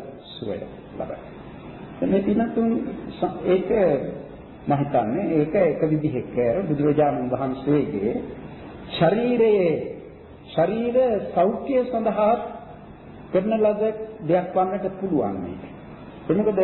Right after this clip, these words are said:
උන්වහන්සේ අර මහා පරිනිබ්බාන සූත්‍රයේදී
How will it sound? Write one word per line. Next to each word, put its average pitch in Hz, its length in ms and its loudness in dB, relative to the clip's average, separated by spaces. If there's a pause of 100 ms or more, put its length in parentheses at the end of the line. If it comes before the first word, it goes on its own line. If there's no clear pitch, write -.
(120)
උන්වහන්සේ 180 680 2 (200)
අර 143 140 2 (380)
මහා 139 360 2
පරිනිබ්බාන 151 680 0
සූත්‍රයේදී 110 760 -4